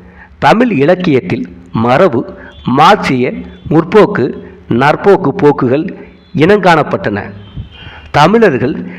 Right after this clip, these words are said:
மிக நீண்ட காலமாகவே ஒரு குறிப்பிட்ட நிலப்பகுதியில் நிலையாக வாழ்ந்து வருபவர்கள்,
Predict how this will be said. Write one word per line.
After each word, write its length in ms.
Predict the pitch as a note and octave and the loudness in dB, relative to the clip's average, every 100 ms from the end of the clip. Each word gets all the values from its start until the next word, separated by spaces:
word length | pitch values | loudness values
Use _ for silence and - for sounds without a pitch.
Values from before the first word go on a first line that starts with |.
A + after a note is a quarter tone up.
| - | -4
மிக 280 | D3+ F#3+ G#3+ | 2 2 2
நீண்ட 300 | E3 A3+ B3 F#3+ | 2 0 0 0
காலமாகவே 760 | C#3 D3+ F3+ D3+ C3 G#2+ D#3+ F3+ F3+ - - - | 2 2 2 2 0 0 -2 -4 -8 -12 -12 0
ஒரு 220 | F3 A3+ F3 | 2 2 0
குறிப்பிட்ட 480 | G#3 C4 A#3 F3+ F#3 | 0 0 -4 -2 -2
நிலப்பகுதியில் 720 | D#3 D#3+ D3+ F#3 D#3+ C#3+ B2+ - | 0 -2 0 -2 0 -2 -4 -4
நிலையாக 540 | B2 D#3 E3+ F3+ G3+ | 0 2 4 4 4
வாழ்ந்து 300 | B2 C#3 E3+ A#2+ | 4 2 2 0
வருபவர்கள், 580 | B2 D3+ B2+ G#2+ G#2+ | 0 2 0 0 -4